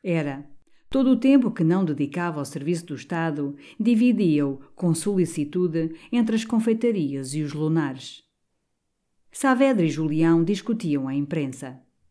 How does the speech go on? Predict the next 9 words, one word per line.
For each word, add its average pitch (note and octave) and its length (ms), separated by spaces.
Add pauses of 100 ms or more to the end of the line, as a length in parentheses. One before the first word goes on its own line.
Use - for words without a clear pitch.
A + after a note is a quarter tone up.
(320)
O G#3+ 100
redator F3+ 500
do D#3 120
Século F3 540
gamava F3 520
a E3+ 40
profissão F#3 560
de C#3+ 80
jornalista. D3 720